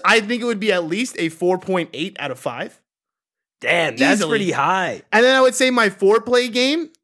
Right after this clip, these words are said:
Speaker 1: is about
Speaker 2: In general.
Speaker 1: I, yes, is
Speaker 2: Is
Speaker 1: about
Speaker 2: a
Speaker 1: a
Speaker 2: four-
Speaker 1: four point seven, and I would say, like, my dick game, about a four point two.
Speaker 2: Okay. I feel like foreplay game is probably the,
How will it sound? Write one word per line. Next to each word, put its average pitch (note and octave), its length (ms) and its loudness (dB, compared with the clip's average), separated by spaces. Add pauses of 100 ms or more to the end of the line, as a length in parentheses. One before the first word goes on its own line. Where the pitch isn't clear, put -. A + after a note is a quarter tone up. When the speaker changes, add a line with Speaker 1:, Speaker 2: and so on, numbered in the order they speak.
(120)
Speaker 1:
is G3 180 -2
about F#3 460 2
Speaker 2:
In D3 140 0
general. C3 520 -2 (140)
Speaker 1:
I, F#3+ 140 -2 (600)
yes, D#3+ 480 -4
is G3 200 -6
Speaker 2:
Is - 20 -
Speaker 1:
about G#3 220 4
Speaker 2:
a - 20 6
Speaker 1:
a - 40 0
Speaker 2:
four- A3 200 2
Speaker 1:
four D#3+ 160 4
point A3 200 0
seven, C4 520 2
and G3 100 2
I G3 60 2
would G3+ 100 0
say, G#3+ 180 0
like, F3+ 300 0
my D#3+ 280 -2 (120)
dick G#3+ 260 -2
game, D4 300 0
about A#3 160 -2
a - 40 -4
four F#3+ 200 -4
point - 300 -12
two. D3 260 -6 (480)
Speaker 2:
Okay. B2 480 -2 (240)
I F#3+ 140 4
feel C#4 160 0
like F4 160 2
foreplay G#3+ 500 0
game G3 420 0
is C#3 160 -4
probably D#3+ 320 2
the, C3+ 240 -2